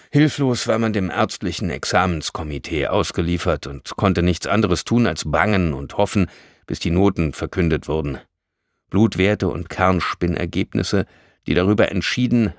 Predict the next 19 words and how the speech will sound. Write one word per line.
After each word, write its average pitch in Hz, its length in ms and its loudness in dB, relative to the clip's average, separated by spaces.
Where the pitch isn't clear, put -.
ob 104 140 -2
man 98 140 2
ins 87 240 -2
nächste 87 340 2
Lebensjahr 92 640 2
versetzt 95 540 -2
wurde, 104 320 2
die 82 120 -2
Schmerzklasse 104 920 0
wiederholen 107 720 0
oder 123 260 0
die 113 120 -2
Schule 113 380 -2
des - 240 -2
Lebens 104 340 0
ohne 92 380 2
Abschluss 80 460 -2
verlassen 76 520 0
musste. - 460 -12